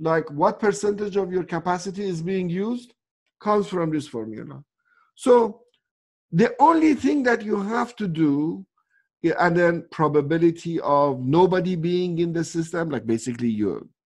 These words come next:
your time being wasted, um,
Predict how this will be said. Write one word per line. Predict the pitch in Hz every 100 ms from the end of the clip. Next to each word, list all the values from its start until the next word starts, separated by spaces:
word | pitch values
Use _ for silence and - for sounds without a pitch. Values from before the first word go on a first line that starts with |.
| -
your | 104 95 -
time | - 110 107 104 104 -
being | 104 98 98
wasted, | 98 101 - 117 110 110 - _ _ _ _ _ _ -
um, | 104 98 92 92